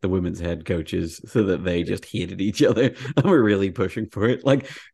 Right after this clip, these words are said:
tanking games to get into, like, a fifth, sixth crossover with these <laughs> guys.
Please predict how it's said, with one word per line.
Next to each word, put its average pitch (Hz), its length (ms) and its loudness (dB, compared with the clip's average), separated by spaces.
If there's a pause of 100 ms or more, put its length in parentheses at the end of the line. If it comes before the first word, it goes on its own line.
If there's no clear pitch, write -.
tanking 120 400 0
games 101 360 -2
to - 100 -4
get 92 160 2
into, 90 240 -2
like, 90 180 0
a 87 40 -2
fifth, - 300 -6
sixth - 380 -6 (260)
crossover 98 640 2
with 98 120 0
these 107 280 2
<laughs> - 240 -8
guys. - 340 -2